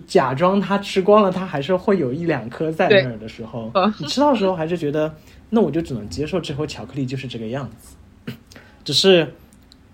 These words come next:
Speaker 1: 只是在我现在的，呃，观点看来，就是，只是当我再去吃这个朗姆酒的巧克力的时候，我是不是能吃出一点甜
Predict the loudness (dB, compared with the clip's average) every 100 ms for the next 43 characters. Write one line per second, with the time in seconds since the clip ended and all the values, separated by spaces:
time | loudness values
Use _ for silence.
0 | -10 -6 -2 0 0 -4 0 2 2 2
1 | -4 -4 -2 -4 -6 -6 -6 -6 -6 -6
2 | -6 -10 -10 -10 -10 -10 -10 -12 -12 -6
3 | -6 -6 -12 -8 -6 -4 -2 -2 -2 -4
4 | -8 -10 -8 -8 -6 -6 -4 -6 -6 -8
5 | -8 -8 -10 -12 -10 -8 -8 -10 -14 -16
6 | -18 -20 -20 -20 _ -10 -4 0 0 -2
7 | -6 -8 -8 -6 -6 -4 -6 -10 -20 _
8 | _ _ _ _ -16 -8 -8 -6 -8